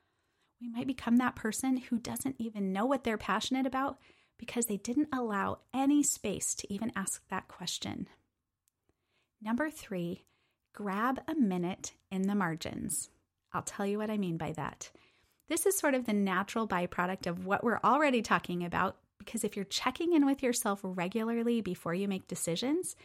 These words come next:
you'll have the ability to choose to create a little more space in your life for following your passion.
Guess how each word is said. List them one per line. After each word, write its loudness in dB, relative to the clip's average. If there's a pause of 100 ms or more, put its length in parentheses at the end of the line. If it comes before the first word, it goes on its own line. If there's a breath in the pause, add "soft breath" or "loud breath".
(520 soft breath)
you'll -2
have -4
the 4
ability 2
to -6
choose -2
to -6
create -6
a -4
little -2
more 6
space 0
in 8
your 4
life 0 (340 loud breath)
for -6
following 2
your -2
passion. -2